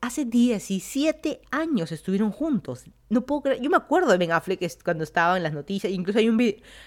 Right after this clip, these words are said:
hay un videoclip de Jennifer López en el que sale Ben Affleck. Y es de hace diecisiete años. ¿En qué momen-? Diez, ya.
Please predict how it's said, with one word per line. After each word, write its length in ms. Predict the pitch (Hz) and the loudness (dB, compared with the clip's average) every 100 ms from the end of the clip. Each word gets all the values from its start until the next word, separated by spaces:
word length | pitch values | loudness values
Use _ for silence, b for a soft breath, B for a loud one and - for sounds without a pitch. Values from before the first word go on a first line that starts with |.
| B | B
hay 220 | 196 226 | 2 4
un 80 | 226 | 4
videoclip 480 | 208 185 160 208 175 | 4 2 2 0 2
de 340 | 185 170 165 | 0 2 2
Jennifer 280 | 160 208 170 | 2 0 2
López 200 | 180 196 | 0 2
en 60 | 196 | -2
el 60 | 156 | -2
que 80 | |
sale 240 | 151 180 170 | 0 2 2
Ben 200 | 170 180 | 2 0
Affleck. 380 | 175 226 247 - b b b b b b | 0 -2 -6 -10 b b b b b b
Y 240 | - 185 - _ _ _ _ - | -4 -4 -4 _ _ _ _ -14
es 180 | - 226 | -8 -2
de 100 | 269 | -2
hace 200 | 277 294 | -2 -2
diecisiete 1080 | 226 214 208 - 190 - 214 254 294 277 233 | 2 4 4 2 -2 -2 -2 -2 2 4 6
años. 560 | 226 226 349 - - _ _ | 6 4 2 -4 -16 _ _
¿En 220 | 196 202 | -2 -2
qué 240 | 190 262 311 | -2 -2 -2
momen-? 380 | 311 214 214 220 | 0 0 -2 -2
Diez, 420 | 202 226 247 - | 0 0 -2 -6
ya. 200 | 190 160 | -10 -10